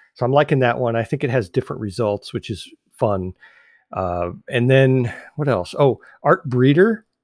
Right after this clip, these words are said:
Art Breeder is a great program for making realistic faces.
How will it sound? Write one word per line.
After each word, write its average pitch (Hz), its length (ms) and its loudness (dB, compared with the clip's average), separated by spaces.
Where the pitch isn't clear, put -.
Art 180 200 0
Breeder 143 360 4
is 104 120 2
a 107 60 -8
great 127 800 0
program 104 380 -2
for 107 160 -8
making 104 540 -6
realistic 139 580 2
faces. 180 720 -6